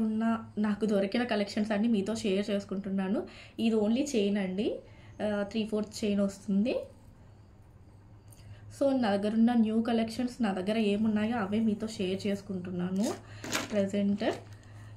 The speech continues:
ఇవి అండి నా jewelry collections. ఇంకా చాలా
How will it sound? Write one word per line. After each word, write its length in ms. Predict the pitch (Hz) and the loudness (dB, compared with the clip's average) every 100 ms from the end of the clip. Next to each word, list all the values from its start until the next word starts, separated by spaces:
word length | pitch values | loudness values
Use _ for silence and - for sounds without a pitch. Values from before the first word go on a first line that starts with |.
| - - - - - - - - - - | -18 -20 -18 -16 -10 -8 -8 -12 -14 -2
ఇవి 160 | 226 233 226 | 0 2 2
అండి 240 | 202 202 196 - 214 | 2 0 -2 0 0
నా 80 | 202 196 190 | 2 0 0
jewelry 380 | 196 190 190 233 | 0 0 0 -2
collections. 600 | 214 185 185 - 190 - - - | -2 -2 -4 -4 -4 -4 -6 0
ఇంకా 220 | 214 208 240 | 0 2 0
చాలా 240 | 240 190 | 2 2